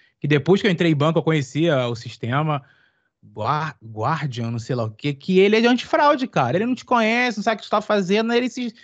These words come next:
cisma de ir lá e engolir teu cartão. E aí, quando não engole o cartão só, ele bloqueia a tua conta também.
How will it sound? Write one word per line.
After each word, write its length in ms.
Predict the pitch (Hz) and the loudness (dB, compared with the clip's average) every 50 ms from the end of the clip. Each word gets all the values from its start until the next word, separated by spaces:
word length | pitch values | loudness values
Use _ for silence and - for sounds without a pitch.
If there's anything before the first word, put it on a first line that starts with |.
| - - - - _ | -20 -20 -20 -20 _
cisma 380 | - - 247 240 247 247 247 226 | -6 -2 2 4 4 4 4 2
de 120 | 196 240 | 0 0
ir 40 | 254 | 0
lá 180 | 240 226 233 247 | 0 0 0 0
e 40 | 262 | -2
engolir 260 | 262 247 269 254 262 262 | -4 -4 -4 -4 -4 -4
teu 120 | 262 254 | -6 -4
cartão. 560 | 247 277 269 254 - 247 220 214 202 190 185 _ _ _ _ _ _ _ _ _ _ _ _ _ _ _ _ _ - | -4 -6 -6 -4 -2 0 0 2 0 -2 -4 _ _ _ _ _ _ _ _ _ _ _ _ _ _ _ _ _ -4
E 160 | 233 240 247 | -2 0 0
aí, 200 | 240 233 226 240 | 2 0 0 0
quando 180 | 233 247 233 240 | 0 -2 0 0
não 80 | 233 | 0
engole 300 | 233 220 196 208 214 214 | 0 0 0 0 0 0
o 40 | 208 | -2
cartão 400 | - 214 185 - - 214 214 214 | -4 -8 -10 -6 -6 -4 -4 -4
só, 280 | 208 - - 202 202 214 | -6 -4 -2 0 0 0
ele 100 | 233 214 | 0 0
bloqueia 320 | 208 220 202 208 220 220 | 0 0 0 0 -4 -4
a 20 | |
tua 140 | 220 - 233 | -4 -4 -6
conta 320 | - - 220 226 226 233 226 | -4 -2 -2 -2 -2 -2 -4
também. 480 | - 135 262 226 202 190 190 180 160 | -4 -4 -2 -2 -2 0 -2 -2 -4